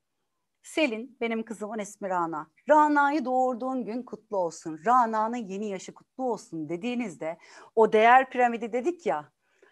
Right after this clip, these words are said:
bırakın işlevsel, duygusal, o en tepelerde insanın kalbinde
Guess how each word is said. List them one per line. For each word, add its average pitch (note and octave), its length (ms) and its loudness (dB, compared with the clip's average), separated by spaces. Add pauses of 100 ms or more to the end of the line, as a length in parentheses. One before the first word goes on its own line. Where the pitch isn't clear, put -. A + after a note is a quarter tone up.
(220)
bırakın C4+ 480 6
işlevsel, A3 640 0
duygusal, A3 560 -2
o A3+ 160 -4
en C#4 380 2
tepelerde G#3 720 0
insanın G#3+ 420 -4
kalbinde G3 720 -2